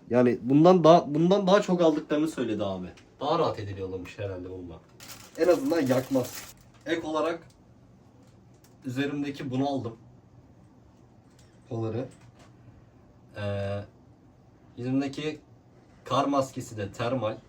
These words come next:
Bu da termal takımla beraber. Termal takımın içinde ne var? Bir tane içlik termal, bir tane tişört, e, uzun kollu termal tişört. Bir de, e,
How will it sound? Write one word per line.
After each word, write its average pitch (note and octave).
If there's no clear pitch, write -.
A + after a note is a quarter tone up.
Bu C#3+
da D#3+
termal D3+
takımla C#3+
beraber. G#2
Termal D#3
takımın D#3
içinde D#3
ne D#3
var? D3
Bir C#3+
tane C#3
içlik B2+
termal, A2+
bir B2+
tane A#2+
tişört, -
e, G#2+
uzun C3
kollu A#2+
termal A#2
tişört. B2+
Bir D3
de, C#3
e, A#2